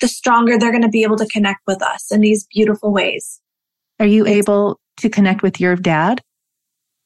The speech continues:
Speaker 2: Or is it different?
Speaker 1: Yes, but it's different. I feel if I would sit down and do automatic writing, which I don't typically do that, I think I would be able to bring him stro-,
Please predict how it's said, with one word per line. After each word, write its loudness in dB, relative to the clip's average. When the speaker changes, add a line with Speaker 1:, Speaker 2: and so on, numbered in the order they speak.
Speaker 2:
Or 0
is 0
it 0
different? 2
Speaker 1:
Yes, -4
but 0
it's -4
different. -2
I 0
feel 2
if 0
I 0
would 0
sit -4
down 0
and 0
do 0
automatic -2
writing, 0
which -4
I -4
don't -6
typically -4
do -4
that, 2
I 0
think -4
I 2
would 2
be 0
able 0
to 0
bring 0
him 2
stro-, -4